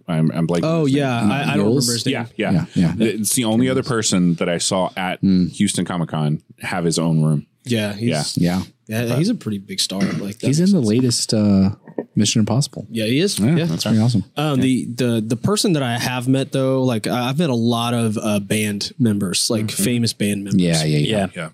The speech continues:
Speaker 2: And the one that's always, um, stood out to me, uh, there's a couple. Um,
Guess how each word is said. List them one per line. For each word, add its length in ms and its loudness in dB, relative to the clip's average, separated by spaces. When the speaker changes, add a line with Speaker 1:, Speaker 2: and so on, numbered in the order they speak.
Speaker 2:
And 120 2
the 40 2
one 140 2
that's 200 -2
always, 460 -2
um, 460 -4
stood 500 -2
out 280 -4
to 120 -2
me, 360 0
uh, 80 -6
there's 200 -2
a 40 -4
couple. 600 -2
Um, 460 -2